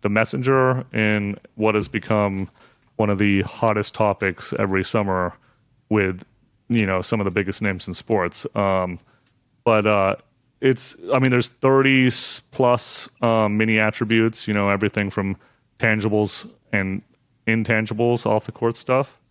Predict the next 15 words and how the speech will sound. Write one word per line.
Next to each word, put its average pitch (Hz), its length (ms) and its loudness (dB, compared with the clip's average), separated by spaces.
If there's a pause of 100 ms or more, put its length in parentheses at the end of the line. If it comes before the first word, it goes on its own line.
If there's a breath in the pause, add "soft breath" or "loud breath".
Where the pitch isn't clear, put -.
A 98 180 2
I, 98 220 0
uh, 107 40 0
like, 104 220 0 (640)
I 107 100 2
Q, 101 520 2
all 101 160 2
that 95 160 0
stuff. - 280 -2 (600 soft breath)
Um, 104 540 0 (500)
and 113 160 0
they, 107 180 2
they 107 180 0
all 107 200 2
kinda 110 400 0